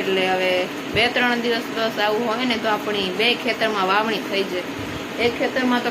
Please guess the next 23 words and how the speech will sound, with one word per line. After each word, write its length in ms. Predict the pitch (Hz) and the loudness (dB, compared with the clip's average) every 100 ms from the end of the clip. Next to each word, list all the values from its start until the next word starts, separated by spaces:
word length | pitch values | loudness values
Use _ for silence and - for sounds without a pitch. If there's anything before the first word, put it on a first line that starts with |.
| 240 | 0
કરી 240 | 247 254 | 0 2
દીધી 300 | 254 247 254 | 0 0 0
છે 140 | 269 233 | 0 0
પરમ 220 | 233 240 240 | 2 2 0
દિવસે, 260 | 247 - 262 294 - - - - - 226 | -2 -2 -2 -2 -6 -8 -8 -8 -4 0
બે 80 | 247 247 | 2 2
ખેતર 260 | 240 247 226 | 2 2 2
બાકી 280 | 226 226 226 | 0 0 -2
રહી 140 | 220 233 | -2 0
ગયા 240 | 247 240 240 | 2 2 0
છે, 100 | 214 208 | 0 2
ઈ 140 | 208 202 | 0 2
બસ 240 | 214 196 - - - 202 | 2 0 -4 -8 -2 2
આવું 220 | 247 262 | 2 2
ને 60 | 247 | 2
રહે 180 | 247 277 262 | 2 2 2
ને 80 | 254 262 - - - - - | 0 -2 -8 -8 -8 -6 -4
તો 60 | 233 | 0
કરી 220 | 240 247 226 | 2 4 2
નાખીએ 300 | 208 202 - 196 | 0 -2 -4 -4
એમાં. 200 | 196 - - - - - - - - - - - - - - - - - - - 143 208 | -4 -6 -8 -8 -8 -8 -8 -8 -8 -8 -8 -8 -8 -6 -6 -8 -8 -8 -8 -6 -4 0
બાકી 460 | 214 208 214 208 202 208 | 0 0 0 2 2 0
હોમવર્ક 380 | 214 226 233 | -2 0 2